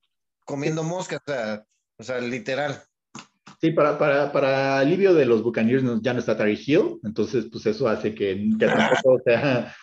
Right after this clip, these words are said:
Speaker 2: pues sí, güey, la neta, o sea, digo, M V S no es para nada Tyreek Hill, güey, entonces, pues, es-, eso creo que
Speaker 1: No, pero lo han hecho muy bien, lo han hecho bastante bien.
Speaker 2: Así es, entonces yo, yo creo
Speaker 1: Pero
Speaker 2: que
Speaker 1: bueno,
Speaker 2: sí
Speaker 1: amigo,
Speaker 2: se
Speaker 1: ahora
Speaker 2: va.
Speaker 1: sí ya nos alargamos un chorro, llegamos
Speaker 2: Vale.
Speaker 1: para la hora veinte.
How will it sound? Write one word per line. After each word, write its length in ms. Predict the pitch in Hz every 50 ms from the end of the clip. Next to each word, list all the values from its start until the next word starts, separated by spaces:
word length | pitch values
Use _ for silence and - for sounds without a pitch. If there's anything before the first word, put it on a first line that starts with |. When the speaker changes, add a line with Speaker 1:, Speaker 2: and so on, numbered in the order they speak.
| - _ _ _
Speaker 2:
pues 140 | 123 113
sí, 240 | 113 151 151 151 139
güey, 220 | 120 110 104 92 90
la 120 | 95 98
neta, 260 | 107 120 113 - 95
o 60 | 92
sea, 180 | - 107 104 104
digo, 280 | 107 117 117 127 131 139
M 140 | 139 143
V 240 | 131 139 131 131 127
S 120 | 123 123 123
no 160 | 117 113 113
es 100 | 113 113
para 300 | 110 - 107 104 98 101
nada 300 | 107 110 113 110 101 -
Tyreek 400 | - 95 92 98 101 - - -
Hill, 160 | 120 123 120
güey, 260 | 123 135 175 233 220 113
entonces, 460 | 104 - - 95 - - 92 - - _
pues, 180 | 90 - - _ -
es-, 200 | 101 98 - -
eso 260 | 131 113 110 120 110
creo 160 | 113 113 107
que 100 | 113 120
Speaker 1:
No, 220 | 107 98 92 - -
pero 180 | - 165 165 160
lo 80 | 175 190
han 100 | 208 226
hecho 180 | - - 220
muy 160 | 196 185 180
bien, 260 | 165 160 147 123 107 - _ _ _ _
lo 120 | - 127 143
han 60 | 160
hecho 180 | 170 - - -
bastante 320 | 127 - 135 131 127 123
bien. 180 | 110 95 87 - _ _ _ _ _ _ _ _ _ _ _ _ _
Speaker 2:
Así 220 | 95 92 - 110 92
es, 240 | 87 - - - -
entonces 280 | 113 110 110 160 156 151
yo, 200 | 170 175 170 175
yo 180 | 151 175 180
creo 140 | 180 180 180
Speaker 1:
Pero 140 | 185 196 202
Speaker 2:
que 40 | 202
Speaker 1:
bueno, 220 | 208 220 208 202
Speaker 2:
sí 60 | 196 185
Speaker 1:
amigo, 340 | 170 175 175 165 170 - - _ _ _ _ _ _ _ _ -
Speaker 2:
se 100 | 127 107
Speaker 1:
ahora 120 | 110 117
Speaker 2:
va. 100 | 127 127
Speaker 1:
sí 220 | 135 - 196 180 160
ya 180 | 175 170 180 196 - _ _ _ _ _ _ _
nos 240 | 143 143 143 127 151
alargamos 600 | 147 135 139 139 143 147 156 160 160 165 160 -
un 100 | 160 147
chorro, 500 | - 165 156 151 151 160 175 175 170 _ _
llegamos 360 | - 131 131 - - 143 139 -
Speaker 2:
Vale. 20 |
Speaker 1:
para 200 | - 127 120 117
la 100 | 113 113
hora 200 | 117 127 131 120
veinte. 340 | 123 127 139 147 139 175